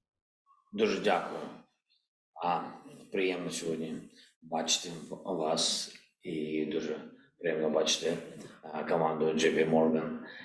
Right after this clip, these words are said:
І, а, ви с-, ви з-, запитали про дух. І ви знаєте, тут питання, питання віри в Україну.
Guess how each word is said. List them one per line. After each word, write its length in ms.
І, 340
а, 320
ви 60
с-, 260
ви 160
з-, 60
запитали 680
про 220
дух. 460
І 240
ви 140
знаєте, 380
тут 160
питання, 500
питання 480
віри 260
в 80
Україну. 520